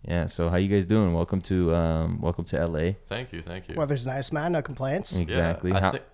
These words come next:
Speaker 1: Go
Speaker 2: I
Speaker 1: ahead.
Speaker 2: think I'm allergic to your city, so if I'm
Speaker 1: Why?
Speaker 2: sneezing through the entire podcast, I apologize to you guys. I'm gonna keep it to a low.
Speaker 1: Yeah, you're good, you're good. Um, what brings you guys out here?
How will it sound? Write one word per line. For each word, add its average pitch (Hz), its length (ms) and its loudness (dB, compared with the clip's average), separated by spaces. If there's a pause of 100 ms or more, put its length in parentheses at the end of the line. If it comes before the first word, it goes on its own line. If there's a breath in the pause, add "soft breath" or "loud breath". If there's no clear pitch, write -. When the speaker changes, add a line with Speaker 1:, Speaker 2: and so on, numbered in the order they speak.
(320)
Speaker 1:
Go 95 80 2
Speaker 2:
I - 40 -
Speaker 1:
ahead. 90 120 2
Speaker 2:
think 127 120 -4
I'm 135 120 -4
allergic 90 420 -4
to - 80 -8
your 73 120 -8
city, - 340 -10
so 85 160 -8
if 80 80 -4
I'm 92 100 4
Speaker 1:
Why? 98 120 6
Speaker 2:
sneezing 104 360 0
through 117 140 -6
the 117 80 -6
entire 113 300 -4
podcast, 110 560 -4
I 92 60 -6
apologize 87 640 -2
to 139 80 -4
you 127 100 -4
guys. 127 280 0
I'm 113 100 -6
gonna 104 140 -6
keep 101 240 -10
it 98 120 -10
to 107 120 -6
a 95 60 -2
low. 95 300 -4 (460 loud breath)
Speaker 1:
Yeah, 82 260 4 (160)
you're 98 160 6
good, 85 200 4
you're 85 100 2
good. 85 280 2 (380 loud breath)
Um, 92 260 4
what 113 140 10
brings 123 200 6
you 123 60 2
guys 110 180 4
out 107 200 6
here? 82 200 0